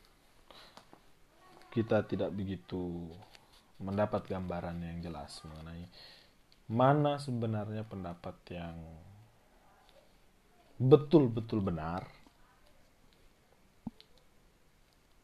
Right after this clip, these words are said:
Karena mengingat justru konon di beberapa literatur yang menerangkan bahwa di Lombok, seperti yang sudah saya jabarkan pada episode berikutnya,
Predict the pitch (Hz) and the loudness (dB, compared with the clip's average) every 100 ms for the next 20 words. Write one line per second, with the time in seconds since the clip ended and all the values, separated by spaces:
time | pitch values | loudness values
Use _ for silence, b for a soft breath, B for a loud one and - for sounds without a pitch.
0 | _ _ - - - 87 87 87 82 82 | _ _ -14 -12 -6 -4 -4 -6 -8 -10
1 | 87 107 135 139 - 98 113 - - 123 | -8 -6 -8 -10 -16 -14 -12 -14 -8 -6
2 | 120 113 113 - - - 117 156 131 135 | -4 -6 -10 -14 -18 -4 0 4 4 4
3 | 120 113 104 98 92 101 95 87 87 85 | 0 0 0 0 0 0 -2 -2 -4 -4
4 | 78 - 110 107 92 87 87 82 80 82 | -6 -8 -8 -6 -6 -6 -8 -6 -8 -10
5 | 85 95 92 80 87 92 92 104 151 160 | -10 -10 -10 -10 -10 -8 -4 0 2 0
6 | 151 139 - B B B B 120 120 110 | -2 -6 -12 B B B B 0 2 2
7 | 98 101 - - 110 98 - - 90 87 | -2 -4 -8 -12 -10 -10 -10 -10 -8 -10
8 | 87 101 110 - 101 90 82 80 98 - | -8 -6 -4 -6 -10 -8 -6 -4 -4 -2
9 | 92 92 92 87 - 90 - 98 95 104 | -6 -6 -10 -12 -14 -14 -10 -8 -8 -8
10 | - - - - 90 90 | -10 -8 -10 -10 -12 -10